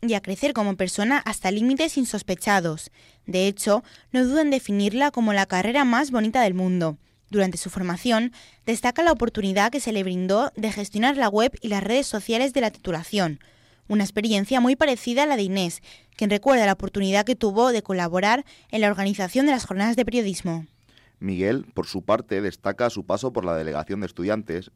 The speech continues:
Speaker 2: y las grandes amistades que hizo durante la carrera.
Speaker 1: Para Roberto, las largas horas editando los ordenadores de la universidad y los buenos momentos que pasó junto a sus compañeros son sus recuerdos más destacados. Además,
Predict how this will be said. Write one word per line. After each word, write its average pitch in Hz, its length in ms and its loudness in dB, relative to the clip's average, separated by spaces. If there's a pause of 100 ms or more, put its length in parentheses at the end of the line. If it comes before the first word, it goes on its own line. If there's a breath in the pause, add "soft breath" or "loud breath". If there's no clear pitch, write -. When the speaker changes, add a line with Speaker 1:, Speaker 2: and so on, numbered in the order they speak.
Speaker 2:
y 90 60 -10
las 87 160 -6
grandes 120 320 -2
amistades 95 480 -4
que 82 120 -8
hizo 95 220 -6
durante 82 300 -4
la 76 100 -8
carrera. 80 400 -8 (420)
Speaker 1:
Para 208 220 -2
Roberto, 226 500 0 (300 soft breath)
las 226 160 0
largas 277 360 -2
horas 254 280 2
editando 240 440 2
los 254 180 0
ordenadores 202 520 0
de 208 80 -4
la 190 60 -2
universidad 220 600 0 (340 soft breath)
y 220 80 -4
los 208 140 0
buenos 240 300 0
momentos 208 420 -2
que 220 120 -4
pasó 233 340 -2
junto 233 240 0
a 190 40 -6
sus 180 140 -12
compañeros 220 720 0 (240 loud breath)
son 311 240 0
sus 320 120 2
recuerdos 247 460 2
más 240 160 2
destacados. 185 800 -2 (360 soft breath)
Además, 190 540 0